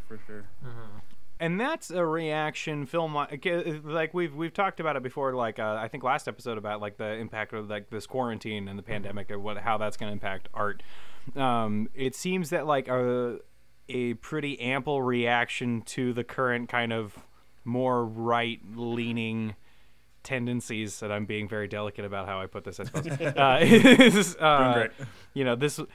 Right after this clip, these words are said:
Speaker 3: this wave of fascism that's currently gripping the globe, <laughs> uh, is, you know, the, the, well, a lot of the cumulative result seems to be more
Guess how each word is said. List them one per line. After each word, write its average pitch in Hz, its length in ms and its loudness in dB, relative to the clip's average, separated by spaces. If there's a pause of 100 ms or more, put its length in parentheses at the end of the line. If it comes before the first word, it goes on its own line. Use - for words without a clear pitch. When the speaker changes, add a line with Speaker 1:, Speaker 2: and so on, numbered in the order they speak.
(120)
Speaker 3:
this 147 220 0
wave 208 500 4
of 220 140 6
fascism 202 800 6
that's 151 180 2
currently 202 480 2
gripping 208 480 2
the 202 80 4
globe, 180 540 4 (220)
<laughs> - 180 -12
uh, 143 580 6
is, 143 520 2
you 156 120 -2
know, 120 200 0 (280)
the, 143 360 0
the, 135 140 -4
well, 147 180 2
a - 0 -
lot 147 260 4
of 139 140 -2
the 127 140 0
cumulative 135 520 -2
result 120 320 -2
seems 123 220 -4
to 120 100 -6
be 113 180 -4
more 113 440 0